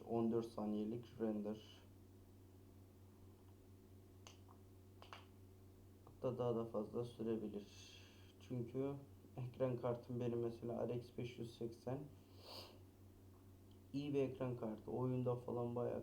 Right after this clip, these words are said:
gayet iyi. Ancak şeyi hiçbiri karşılamıyor tabii ki. Solid'in kendi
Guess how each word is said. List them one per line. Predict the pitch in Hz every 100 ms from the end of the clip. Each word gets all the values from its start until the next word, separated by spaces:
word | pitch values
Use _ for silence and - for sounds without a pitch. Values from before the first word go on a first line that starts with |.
| -
gayet | 120 117 113 -
iyi. | 143 147 143 131
Ancak | 131 123 139 147 - - - - - - -
şeyi | 127 131 143 139
hiçbiri | 135 127 - 117 135
karşılamıyor | 123 117 - 123 113 110 101
tabii | 107 107 101
ki. | - 123 - - -
Solid'in | 120 117 113 - 113
kendi | 110 117 110 110 113